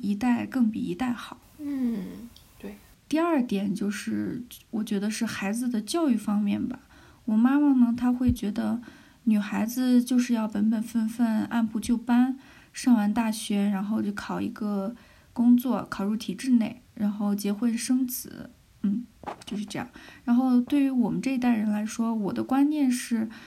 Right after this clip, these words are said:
Speaker 1: 我的孩子，我只要他健康快乐，然后如果说上学作业多、压力大，我给他写都没有问题。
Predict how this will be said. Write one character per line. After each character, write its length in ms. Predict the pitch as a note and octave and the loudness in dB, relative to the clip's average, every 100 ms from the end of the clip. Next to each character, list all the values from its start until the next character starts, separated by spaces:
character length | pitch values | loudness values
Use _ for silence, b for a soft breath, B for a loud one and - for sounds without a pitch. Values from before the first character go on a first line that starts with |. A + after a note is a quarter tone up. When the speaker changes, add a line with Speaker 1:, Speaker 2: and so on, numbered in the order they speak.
| B | B
Speaker 1:
我 160 | - G3+ | -6 -2
的 80 | A3+ | -2
孩 300 | - A3 A3+ | -4 -4 -4
子， 320 | A#3 B3 A#3 | -2 2 2
我 160 | G#3+ A3+ | 0 -4
只 160 | G#3+ | -2
要 160 | A3 A3 | -2 -2
他 260 | A3 A3 | -2 -4
健 340 | A3+ - C4+ A3 | -2 2 4 4
康 380 | - G#3+ G#3+ A#3+ | 2 2 2 0
快 240 | - - A#3 | -6 -2 -2
乐， 240 | G#3 A#3 B B B | -2 -6 B B B
然 140 | - G#3+ | -8 2
后 260 | A#3+ A#3 B3 B B B | 4 4 0 B B B
如 100 | C4 | -2
果 160 | B3 B3 | 2 2
说 320 | B3+ B3 B3+ | 4 4 4
上 160 | D4 C#4 | 2 0
学 140 | C4 | 0
作 160 | B3 C#4 | 2 2
业 120 | C4 | 2
多、 280 | B3+ C4 C4 | 0 0 0
压 180 | C4+ | -2
力 140 | C4+ A#3+ | 0 0
大， 320 | B3+ A3+ G3 B B B | 2 -2 -2 B B B
我 140 | A3+ | 0
给 140 | B3 B3+ | 2 2
他 160 | G#3 | 0
写 300 | G3+ - - | -4 -4 -4
都 120 | - G3+ | -4 -2
没 140 | G#2 | 0
有 80 | G#2 | 0
问 240 | G#2+ G2+ | 0 -2
题。 300 | - - C3+ | -4 -8 -8